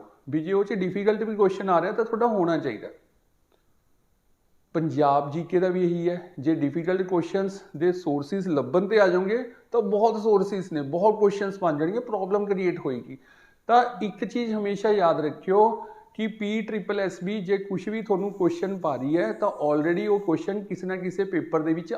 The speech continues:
ਆ ਚੁੱਕਿਆ ਹੈ। Almost ਹਮੇਸ਼ਾ ਇਹੀ ਹੁੰਦਾ ਹੈ। ਤਾਂ ਜਿਹੜੇ ਜਿਹੜੇ ਪੇਪਰ ਹੋ ਰਹੇ ਨੇ ਤੁਹਾਡੇ ਆਲੇ ਦੁਆਲੇ, ਤੁਹਾਡੀ ਉਹ 'ਤੇ ਪੂਰੀ ਨਜ਼ਰ ਹੋਣੀ ਚਾਹੀਦੀ ਹੈ। ਮੈਂ ਵਾਰ-ਵਾਰ ਬਸ ਇਹੀ ਕਹਿ ਰਿਹਾ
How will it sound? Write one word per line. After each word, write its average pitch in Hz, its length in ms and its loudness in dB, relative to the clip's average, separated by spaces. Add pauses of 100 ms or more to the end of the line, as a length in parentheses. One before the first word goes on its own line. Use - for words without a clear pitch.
ਆ 143 160 -4
ਚੁੱਕਿਆ 127 460 -8
ਹੈ। - 180 -16 (800)
Almost 202 680 8
ਹਮੇਸ਼ਾ 190 380 4
ਇਹੀ 208 300 6
ਹੁੰਦਾ 160 300 2
ਹੈ। 95 80 -6 (1120)
ਤਾਂ 208 160 6
ਜਿਹੜੇ 180 380 6
ਜਿਹੜੇ 220 240 8
ਪੇਪਰ 220 420 4
ਹੋ 170 300 6
ਰਹੇ 196 140 10
ਨੇ 220 100 4
ਤੁਹਾਡੇ 202 280 6
ਆਲੇ 180 220 8
ਦੁਆਲੇ, 180 300 4
ਤੁਹਾਡੀ 180 300 2
ਉਹ 196 120 2
'ਤੇ 196 120 2
ਪੂਰੀ 185 280 -2
ਨਜ਼ਰ 160 340 2
ਹੋਣੀ 165 180 0
ਚਾਹੀਦੀ 165 260 0
ਹੈ। 190 60 0
ਮੈਂ 208 140 -4
ਵਾਰ-ਵਾਰ 147 440 4
ਬਸ 165 240 0
ਇਹੀ 156 240 -2
ਕਹਿ 143 200 0
ਰਿਹਾ 180 240 0